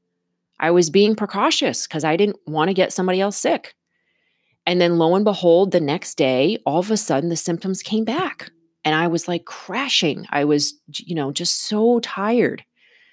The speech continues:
And I don't want anybody else to have that. I don't want anybody else to experience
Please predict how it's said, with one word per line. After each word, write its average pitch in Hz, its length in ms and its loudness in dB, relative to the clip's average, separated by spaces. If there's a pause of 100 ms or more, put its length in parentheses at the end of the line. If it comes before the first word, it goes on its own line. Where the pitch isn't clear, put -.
(680)
And 170 180 -2
I 190 200 0
don't 277 200 0
want 170 140 2
anybody 156 400 0
else 147 200 0
to 156 80 -8
have 120 300 -6
that. 147 420 -4
I 160 120 0
don't 190 160 2
want 165 140 0
anybody 147 360 -2
else 135 200 -2
to 156 120 -4
experience 135 680 -4